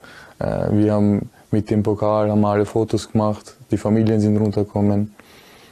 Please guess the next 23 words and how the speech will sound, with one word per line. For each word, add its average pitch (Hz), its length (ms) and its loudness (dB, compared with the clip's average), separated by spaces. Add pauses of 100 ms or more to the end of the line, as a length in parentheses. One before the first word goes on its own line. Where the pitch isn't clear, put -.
(300)
Äh, 92 180 -2
war 107 120 2
ein 110 80 2
Erlebnis 113 400 2
für 117 100 0
mich 117 160 2
das 113 160 -2
erste 110 300 0
Mal. 117 320 0 (280)
Äh, 110 540 -2 (400)
das 101 140 -4
war 107 140 2
auch 104 80 -4
einer 107 160 2
meiner 107 200 2
Ziele, 113 280 0
dass 107 100 0
ich 107 120 -2
dorthin 110 320 0
gehe 107 120 2
und 104 140 2
irgendwas 104 340 0
gewinne. 107 380 0